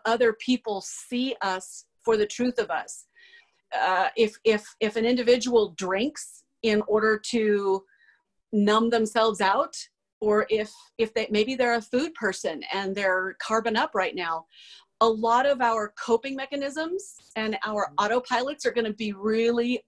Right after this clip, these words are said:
Speaker 1: obvious to us as we continue in this steeping of isolation.
Speaker 2: Sure.
Speaker 1: Um, and as, as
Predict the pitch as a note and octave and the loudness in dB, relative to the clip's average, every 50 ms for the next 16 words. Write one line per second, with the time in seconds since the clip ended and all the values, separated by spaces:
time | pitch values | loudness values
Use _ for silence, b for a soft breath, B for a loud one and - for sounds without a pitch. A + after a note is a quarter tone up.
0 | - G3+ F#3 F#3+ F#3+ F#3+ F#3 F#3 G3 F#3 F3 D#3 - - - - - _ _ _ | 0 2 4 4 4 2 2 0 -2 0 0 -2 -4 -8 -14 -18 -20 _ _ _
1 | - - G#3 - G3 F#3 G#3 C#4 D#4+ - - - - - F#3 F#3+ - G3 G#3 G3+ | -10 -8 -6 -2 0 0 0 0 -2 -6 -12 -12 -6 -4 -4 -4 -4 -6 -8 -8
2 | - - G3+ G3+ - - A3+ A3 A3 A3 G#3+ A3 - - G3+ G3+ G3 F3+ F#3 F#3 | -6 -6 -8 -6 -4 -2 0 0 2 2 2 0 0 -2 -4 -4 0 2 2 2
3 | F#3 - - - - - _ _ _ _ _ _ _ _ _ _ _ _ _ _ | 0 -2 -10 -16 -18 -20 _ _ _ _ _ _ _ _ _ _ _ _ _ _
4 | _ _ _ _ _ _ - _ _ _ _ _ _ _ _ _ - - - - | _ _ _ _ _ _ -20 _ _ _ _ _ _ _ _ _ -16 -14 -14 -12
5 | - - - - A#3+ A#3+ A#3 - A3 G3+ F#3+ F#3 F3 - - - G3+ G3 F#3+ F#3+ | -12 -4 0 2 2 4 4 4 2 2 2 0 -2 -2 -2 -2 0 2 2 0
6 | F3+ F3 F3+ - - - F#3+ G3 - G#3+ F#3 F3+ E3+ F#3 - - D3 A#2+ - - | 0 -4 -8 -6 -2 -2 -2 0 -2 -2 -2 -2 0 -2 -2 -4 -6 -8 -10 -12
7 | _ _ _ _ _ _ _ _ B B B B B B B B - - D#3+ E3 | _ _ _ _ _ _ _ _ B B B B B B B B -16 -10 -6 -2
8 | G#3 G#3 G3+ G3+ G3 G3 F#3+ F#3 F#3 - - _ _ _ _ _ _ _ - A3 | 0 2 2 2 2 2 0 -2 -4 -8 -14 _ _ _ _ _ _ _ -2 0
9 | G#3+ G#3 G#3 G#3+ G#3 - - G#3+ G#3 G#3+ G#3+ G#3+ G#3 G3 - - - - _ - | 0 0 0 -2 -2 0 0 0 2 2 0 0 -2 -6 -10 -16 -20 -12 _ -2
10 | G#3 G3+ G3 G3 F#3 F3 | 0 2 2 0 -2 -4